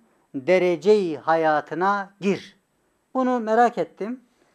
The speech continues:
Kalp ve ruhun dereceyi hayatına girmek nasıl açıklanabilir? Bu konu çok sorulur. Risale-i Nur'da geçen ve çokça sorulan bir cümledir bu. İnsanın kalp ve ruhun dereceyi hayatına çıkması ne demek?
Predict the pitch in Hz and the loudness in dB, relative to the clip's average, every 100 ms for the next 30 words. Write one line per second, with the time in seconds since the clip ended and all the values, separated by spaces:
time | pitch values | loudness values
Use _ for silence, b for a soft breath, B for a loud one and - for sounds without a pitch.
0 | _ - 185 208 185 185 185 175 180 175 | _ 0 2 2 0 -2 0 -2 -4 -4
1 | 180 170 175 170 165 170 165 147 160 170 | -4 -4 -4 -2 -4 -4 -6 -6 -6 -6
2 | 160 175 170 147 - - 131 127 175 208 | -6 -6 -6 -6 -10 -14 -12 -12 -12 -8
3 | 262 226 233 - 254 - 170 147 165 202 | -2 -2 -2 0 -2 0 -6 -4 -6 -8
4 | _ _ _ _ _ - 160 - 185 190 | _ _ _ _ _ -18 -14 -4 -2 -2
5 | 180 180 170 175 175 165 180 175 160 _ | -4 -6 -6 -6 -6 -6 -4 -6 -8 _
6 | _ _ - 156 - 220 - 170 - 175 | _ _ -12 -12 -6 -6 -4 -8 -6 -8
7 | 175 185 170 131 139 127 117 120 160 240 | -4 -6 -6 -8 -10 -10 -10 -10 -10 -10
8 | _ _ _ _ _ - 233 247 269 269 | _ _ _ _ _ -8 -6 2 4 4
9 | 226 190 - 254 233 208 214 208 214 196 | 0 -2 4 4 2 0 2 4 2 2
10 | 214 202 214 214 214 240 208 190 196 190 | -2 -2 0 2 2 2 2 2 2 0
11 | - 190 - 208 - 208 - 247 247 147 | -2 -6 -6 -10 -8 -8 -6 2 2 2
12 | 104 _ _ | -10 _ _